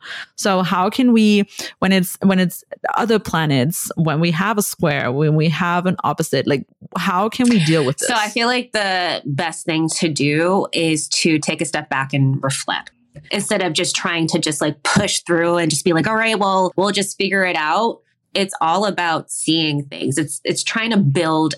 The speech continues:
Speaker 2: our awareness, whether we like it or not.
Speaker 1: Yeah.
Speaker 2: So when it comes to Mercury retrograde, all right, when it comes to your plans during this period,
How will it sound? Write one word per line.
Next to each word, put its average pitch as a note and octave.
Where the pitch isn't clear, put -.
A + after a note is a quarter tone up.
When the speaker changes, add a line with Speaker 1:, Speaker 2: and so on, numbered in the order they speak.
Speaker 2:
our C#3+
awareness, C3+
whether D3
we C#3+
like D#3
it D3+
or C#3+
not. -
Speaker 1:
Yeah. -
Speaker 2:
So F3+
when F#3
it F#3
comes G#3
to F3+
Mercury E3+
retrograde, C#3+
all F#3+
right, A3+
when E3
it E3
comes G#3
to G3+
your F#3+
plans G#3
during F3+
this G3
period, G#3